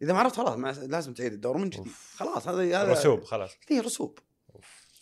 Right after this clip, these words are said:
Speaker 1: فكنا أتذكر كنا جلسنا تقريبًا حنا يمكن جلسنا، أنا، أنا أتذكر قعد من ثلاث إلين عشر،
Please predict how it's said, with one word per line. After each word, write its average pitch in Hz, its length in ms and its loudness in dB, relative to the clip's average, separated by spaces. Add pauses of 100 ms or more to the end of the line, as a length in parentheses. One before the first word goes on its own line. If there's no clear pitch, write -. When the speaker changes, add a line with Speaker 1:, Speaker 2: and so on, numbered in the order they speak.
(520)
Speaker 1:
فكنا 156 1600 2
أتذكر 208 600 2
كنا 196 340 0
جلسنا 196 540 0
تقريبًا 185 640 -2
حنا 156 560 -4
يمكن 151 760 -8
جلسنا، 143 380 -2
أنا، 156 180 0
أنا 147 200 2
أتذكر 135 360 -4
قعد 123 180 -4
من 120 120 -8
ثلاث 151 420 -6
إلين 139 420 -4
عشر، - 400 -8